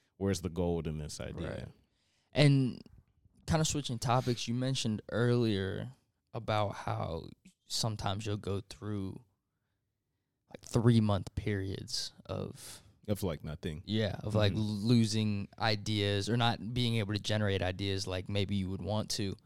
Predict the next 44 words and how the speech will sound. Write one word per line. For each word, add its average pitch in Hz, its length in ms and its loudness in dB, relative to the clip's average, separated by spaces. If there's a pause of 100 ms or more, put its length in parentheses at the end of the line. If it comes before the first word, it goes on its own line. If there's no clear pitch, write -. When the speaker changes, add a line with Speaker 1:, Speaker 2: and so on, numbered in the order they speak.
(680)
Speaker 2:
Um, 113 220 -2
so 127 120 2
how 147 140 4
do 170 80 -4
you 170 180 -2
kinda 151 240 0
bring 117 240 4
yourself 117 460 4
out 107 380 2 (100)
of 101 160 -2
that, 92 260 2
or 110 120 2
do 113 120 2
you 127 120 6
even 117 180 0
really 113 220 -2
try 92 400 0
to 90 80 -6
bring 87 180 -8
yourself - 360 -8
out - 140 -2
of - 140 -6
that? - 180 -8 (840)
Speaker 1:
Mm, 143 440 6 (220)
I 117 120 6
feel 160 160 4
like - 480 2
if 117 140 0
anything 135 400 6
comes 120 600 2 (120)
to - 180 2
me, 104 720 4
I 95 120 0
feel 107 200 0
like 95 180 0
it's 92 160 -2
probably 92 1000 0
natural, 95 800 0
and 87 120 -4
that 87 160 -2 (240)
comes 98 240 -4
with 90 100 -6
the 82 100 -6
territory. 98 760 -2